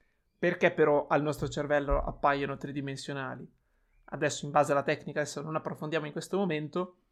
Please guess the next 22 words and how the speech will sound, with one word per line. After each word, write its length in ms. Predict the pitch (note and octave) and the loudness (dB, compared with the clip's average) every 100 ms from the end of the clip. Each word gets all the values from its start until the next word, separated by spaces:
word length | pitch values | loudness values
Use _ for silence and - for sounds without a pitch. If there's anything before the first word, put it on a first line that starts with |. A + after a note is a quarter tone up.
| _ _ _ | _ _ _
che 100 | - | -2
cosa 220 | D#3 D#3 | 0 0
succede? 500 | D#3 - E3 C#3 C3+ | -4 -4 -2 -4 -6
Che 140 | D#3 | -8
sono 240 | - F3 D#3 | -2 0 0
due 120 | E3 | -2
immagini 600 | E3 D3+ C3+ C#3 C3 - | 0 0 0 -4 -10 -8
leggermente 800 | D3 - _ - D#3 D#3+ G#3+ G#3+ | -10 -12 _ -2 -2 0 0 0
spostate 720 | G3+ F3 E3 - F3 G3 G#3 | -2 -4 -2 2 2 0 -4
come 240 | - E3 D#3+ | -2 -2 -2
il 60 | |
nostro 260 | D3+ D#3 D#3+ | -4 -2 -2
occhio 220 | D#3+ F3+ | -2 -2
è 20 | |
abituato 340 | D3+ D3 D#3 D#3 | -4 0 0 2
a 40 | |
percepirle 760 | D3 D#3 D3 D3+ D#3 E3 D#3+ | -4 -6 -8 -4 -2 0 -2
tramite 340 | D#3+ D3 D3 C#3+ | -2 -4 -2 -4
la 100 | C#3 | -2
nostra 300 | D3 C#3 D3 | -4 -4 -4
vista 280 | D3+ - D3 | -4 -4 -8
stereoscopica. 1080 | - C#3+ C#3 - - C3+ D3 D3+ G#3+ - | -4 -6 -6 -6 -6 -4 -4 0 0 -2